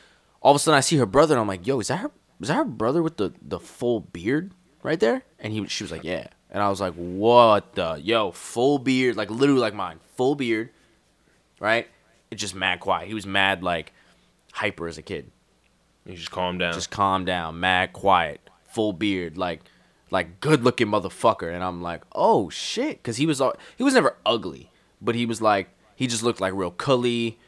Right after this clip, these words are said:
Speaker 1: you know, whatever,
Speaker 2: Yeah.
Speaker 1: whatever. And he was hyper, so that was also annoying.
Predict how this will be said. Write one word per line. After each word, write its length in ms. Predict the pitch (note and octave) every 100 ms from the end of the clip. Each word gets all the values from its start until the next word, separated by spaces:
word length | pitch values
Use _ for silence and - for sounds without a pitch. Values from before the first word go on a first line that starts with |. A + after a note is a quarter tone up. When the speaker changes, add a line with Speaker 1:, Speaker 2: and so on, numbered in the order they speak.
| _ -
Speaker 1:
you 120 | G#2
know, 140 | G2+ F#2
whatever, 300 | G2+ G#2+ G2
Speaker 2:
Yeah. 40 |
Speaker 1:
whatever. 460 | F#2+ A2+ A#2 A2+ A2+
And 140 | A#2+
he 60 | C#3+
was 80 | G#2+
hyper, 320 | A#2+ A2+ F2+
so 100 | F2
that 80 | G2
was 120 | F#2+
also 200 | F#2+ F#2
annoying. 520 | E2+ F2 G2 F2 D#2